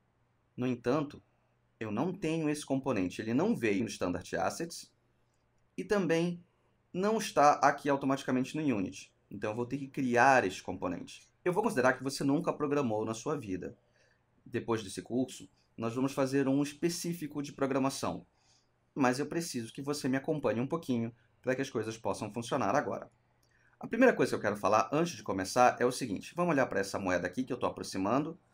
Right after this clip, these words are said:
Se eu quiser focar só nela, olha, eu tô distante, tô com ela selecionada, aperto F, focou só nela. Vou pegar aqui a ferramenta Rotate. O que eu quero fazer é com que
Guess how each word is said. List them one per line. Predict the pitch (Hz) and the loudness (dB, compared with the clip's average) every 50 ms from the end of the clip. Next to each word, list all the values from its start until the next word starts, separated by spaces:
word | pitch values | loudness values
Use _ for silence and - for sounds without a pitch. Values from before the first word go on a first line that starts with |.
| _ _ _ _ _ | _ _ _ _ _
Se | - - | -4 -2
eu | 160 127 | -2 0
quiser | 139 135 135 | 4 4 4
focar | 131 - 131 123 - 117 113 | 4 4 2 4 4 2 2
só | - - 135 120 | 4 2 2 4
nela, | 113 113 123 120 110 92 87 | 4 4 4 4 4 4 2
olha, | 90 - - | 0 -2 -4
eu | - | -4
tô | 120 | -4
distante, | 117 123 131 - - 110 92 92 - - - | -4 -4 -6 -4 -4 -4 -4 -4 -8 -8 -8
tô | - | -6
com | 120 - 127 | -2 0 0
ela | 120 110 | 0 0
selecionada, | - - 101 95 - 107 117 117 107 95 - - - | -2 -4 -6 -6 -2 0 2 2 2 2 0 -6 -8
aperto | - - - 120 123 - 170 170 | -8 -4 -4 -4 -4 -2 2 2
F, | 135 160 175 - - - _ _ _ _ _ _ _ _ _ _ | 2 2 2 -2 -12 -20 _ _ _ _ _ _ _ _ _ _
focou | - 107 101 107 104 101 | -10 -8 -6 -6 -6 -4
só | - 101 95 | -2 -2 0
nela. | 98 98 110 123 143 - _ _ _ _ _ _ _ _ _ _ _ _ _ _ _ _ _ _ _ _ _ | 0 0 0 -2 -4 -8 _ _ _ _ _ _ _ _ _ _ _ _ _ _ _ _ _ _ _ _ _
Vou | - 156 | -2 2
pegar | 160 165 151 156 | 4 8 8 8
aqui | 147 - 160 | 8 8 4
a | 147 | 0
ferramenta | - 151 160 143 147 147 143 127 | 0 0 2 2 2 2 2 0
Rotate. | 147 165 165 - - 101 92 - - - - - _ _ _ _ _ _ _ - | 0 0 0 0 -2 -2 -2 -4 -8 -14 -18 -20 _ _ _ _ _ _ _ -10
O | - | -10
que | 170 - 254 | -2 0 2
eu | 240 240 | 2 4
quero | - 147 117 - | 4 2 2 2
fazer | - - 87 87 92 104 107 98 95 95 - - _ _ _ _ _ _ | 0 -4 -8 -6 -6 -4 -6 -6 -6 -8 -12 -20 _ _ _ _ _ _
é | - 110 113 | -2 -2 -2
com | - - 131 135 | -2 -2 -4 -4
que | - - 135 135 - - | -2 -2 -4 -4 -4 -6